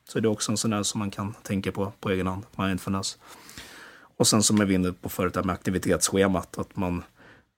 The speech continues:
då inte bara får in pausen, utan man försöker få in alla de här viktiga delarna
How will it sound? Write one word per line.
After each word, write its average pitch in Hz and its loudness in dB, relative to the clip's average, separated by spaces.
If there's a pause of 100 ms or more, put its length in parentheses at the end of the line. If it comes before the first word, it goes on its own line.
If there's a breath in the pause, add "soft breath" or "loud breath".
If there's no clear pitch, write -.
(180)
då 87 0
inte 101 0
bara 101 8
får 95 0
in 90 2
pausen, 101 4
utan 107 0
man 107 0
försöker 113 -4
få 123 0
in 123 2
alla 123 2
de 135 4
här 90 0 (480 loud breath)
viktiga 98 2
delarna 85 2